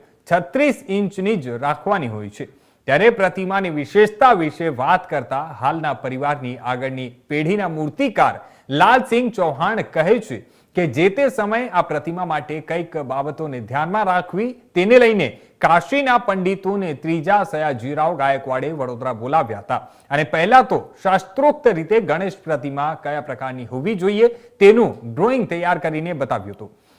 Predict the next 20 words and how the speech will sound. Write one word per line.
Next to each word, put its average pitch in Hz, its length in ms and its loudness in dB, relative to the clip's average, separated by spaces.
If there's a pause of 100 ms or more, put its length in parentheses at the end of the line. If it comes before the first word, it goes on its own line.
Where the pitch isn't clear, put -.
(140)
પ્રતિમાના 233 500 2
નિયમો 247 360 0
નક્કી 202 360 -2
કરાયા 180 320 4
હતા 170 160 -2 (260)
અને 147 160 -2
ત્યારબાદ 156 420 4
પ્રતિમા 147 460 -4
તૈયાર 131 320 -6
કરનારા 123 400 -8
મૂર્તિકાર 123 540 -2 (280)
સ્વર્ગીય 196 460 4
કૃષ્ણ 240 600 0
રાવ 185 240 0
ચૌહાણ 160 400 -6
દ્વારા 156 280 -2
તૈયાર 139 340 -4
કરાયેલી 127 380 -6
આ 127 80 -4
ગણેશ 151 340 -2